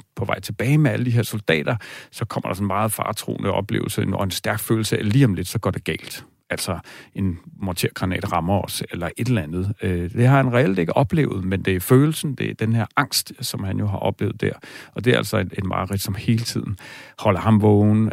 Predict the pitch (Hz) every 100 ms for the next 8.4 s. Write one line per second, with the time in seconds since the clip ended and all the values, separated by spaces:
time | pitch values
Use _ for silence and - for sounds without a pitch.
0 | - 95 95 - 98 - 95 101 101 92
1 | 92 90 - 90 90 - 90 - - 104
2 | - - _ _ - - - - - 110
3 | 120 143 135 110 - 104 101 52 - -
4 | 101 98 104 - - 92 - 90 117 151
5 | - - - 95 85 113 110 104 131 -
6 | 101 90 78 - - - 87 - - -
7 | 92 98 113 139 113 - 87 80 - -
8 | - 110 -